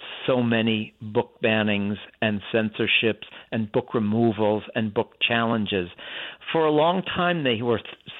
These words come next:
things that happened on a very regional,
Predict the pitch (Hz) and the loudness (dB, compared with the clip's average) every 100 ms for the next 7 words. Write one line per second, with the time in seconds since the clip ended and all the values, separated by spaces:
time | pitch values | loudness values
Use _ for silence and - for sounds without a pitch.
0 | - 147 160 147 123 - 120 127 127 123 | -4 -2 -2 0 -2 0 -2 -2 -2 0
1 | 110 101 101 107 104 95 104 113 110 113 | 0 -2 0 2 2 0 -2 0 0 0
2 | 117 113 | 0 0